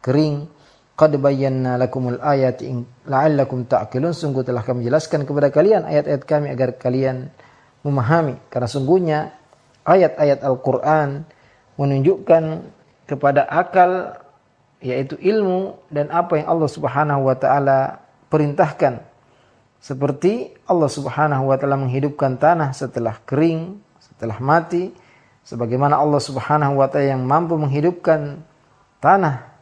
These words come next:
setelah kering, Dia pun mampu untuk menghidupkan orang-orang mati setelah mereka mati dan memberi balasan atas amalan yang mereka kerjakan. Karena yang menghidupkan tanah setelah mati dengan air hujan tentu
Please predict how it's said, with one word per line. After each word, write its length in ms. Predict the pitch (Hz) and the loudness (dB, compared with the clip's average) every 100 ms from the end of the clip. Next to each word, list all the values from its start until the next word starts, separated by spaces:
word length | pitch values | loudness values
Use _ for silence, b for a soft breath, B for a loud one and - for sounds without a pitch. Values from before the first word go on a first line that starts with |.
| _ | _
setelah 400 | 127 123 127 117 | -14 -6 -4 -4
kering, 400 | - 147 214 247 240 _ _ _ | -2 0 0 -2 -10 _ _ _
Dia 240 | 247 202 165 | -2 0 2
pun 400 | 156 151 151 190 - | 0 -4 -4 -10 -18
mampu 480 | - 147 196 185 156 | -2 2 2 0 -4
untuk 160 | 147 147 | -4 -4
menghidupkan 640 | 135 131 147 147 143 135 | -2 -2 -2 0 -2 0
orang-orang 480 | 147 131 139 131 123 | -2 -2 0 -4 -2
mati 320 | 131 160 147 | -2 0 -2
setelah 320 | 123 127 113 | -4 -4 -6
mereka 320 | 120 123 120 120 | -2 -2 -2 -2
mati 480 | 139 175 214 226 - b b b b - | 0 -2 -4 -8 -12 b b b b -4
dan 160 | 165 160 | 0 0
memberi 320 | 147 135 135 | 0 0 0
balasan 720 | 123 123 143 - 147 135 139 | 2 4 4 2 -2 -2 -8
atas 320 | 131 123 110 | -10 -10 -10
amalan 320 | 127 143 180 | 0 4 4
yang 160 | 165 151 | 4 0
mereka 320 | 147 143 135 | -2 0 0
kerjakan. 560 | 139 127 147 - 127 113 - _ _ _ _ _ | 0 4 4 4 -2 -4 -18 _ _ _ _ _
Karena 340 | - 123 135 139 | -6 0 2 2
yang 220 | 139 131 | 2 0
menghidupkan 800 | 131 123 135 175 180 - 147 135 | -2 -2 0 0 2 2 2 4
tanah 260 | 165 180 | 4 4
setelah 380 | 151 160 135 127 | -2 -2 0 0
mati 320 | 131 143 147 135 | 2 0 0 -2
dengan 300 | 123 120 120 | -2 -4 -4
air 240 | 143 165 | 0 2
hujan 460 | 151 185 214 240 285 b b b _ | 2 2 2 0 -2 b b b _
tentu 240 | 226 202 | -6 -2